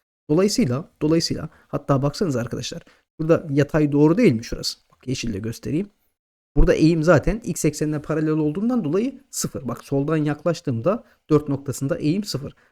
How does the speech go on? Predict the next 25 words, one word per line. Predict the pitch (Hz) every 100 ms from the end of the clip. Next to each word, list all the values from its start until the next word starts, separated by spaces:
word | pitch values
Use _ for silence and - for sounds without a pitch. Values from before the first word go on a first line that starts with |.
| _
Ama | 170 202 127 - _ _ -
sağdaki | - 135 170 208 233
türevine | 202 175 180 151
baktığım | 151 - 110
takdirde | 101 123 - 113
arkadaşlar | 127 127 123 - 220 226
şöyle | - 147 139
bir | 143
teğet | - 160 160
çizmiş | 170 196 202
olsam | 131 - 233 - _
sola | _ - 180
yatık | 180 180 185
bir | 165
doğru | 156 165
oluyor | 175 254 180
ya. | 139 -
Eğimi | 156 170 170
de |
ne | 175
olacaktır? | 190 123 135 - 269 - _ _ -
Tabii | 135 131
ki | - 262 254
negatif | 151 156 135 233 -
olacaktır. | 165 139 127 - 127